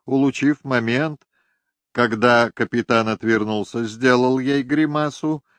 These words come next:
выражавшую неприкрытое сожаление от того, что их встреча протекла так не по-рыцарски. Анастасия показала ему язык,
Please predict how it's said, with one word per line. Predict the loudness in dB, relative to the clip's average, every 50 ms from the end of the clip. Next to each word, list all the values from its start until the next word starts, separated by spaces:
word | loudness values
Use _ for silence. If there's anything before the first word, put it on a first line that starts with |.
| _ _
выражавшую | -8 0 2 4 4 4 2 2 2 2 2 2 2 -2 -4 -2 0 0 2 2 0 -2 -4 -8 _ -12
неприкрытое | -8 -8 -8 -6 -2 -2 -2 -2 -2 -2 -2 -2 0 0 -2 -4 -4 -4 -6
сожаление | -4 -6 -4 -2 0 2 4 4 4 4 4 2 0 -2 -2 -2 -2 0 0 -2 -4
от | -4 -8 _ _
того, | -4 -2 0 0 -2 -2 -4
что | -6 -6 -4 -4
их | -4 -4 -6
встреча | -10 -18 -8 -4 0 0 0 0 -2 -6 -8 -6 -6 -6 -8 -8
протекла | -8 -8 -8 -8 -10 -10 -6 -4 -2 -2 0 -2 -2 -6 _
так | -2 0 0 0 0 _ -10
не | -12 -10
по-рыцарски. | -6 -6 -4 -4 -4 -6 -8 -12 -20 -20 -20 -20 _ _ _ _ _ _ _ _ _ _ _ _ _ _ _ _ _ _ _ _ _ _ _ _ _ _ _ _ -4
Анастасия | -2 0 0 0 0 0 2 2 2 2 2 4 4 4 4
показала | 4 0 -4 0 0 2 4 4 4 4 4 4
ему | 2 2 0 0 0 -2
язык, | 0 2 0 0 2 2 2 2 2 0 -4 -14 _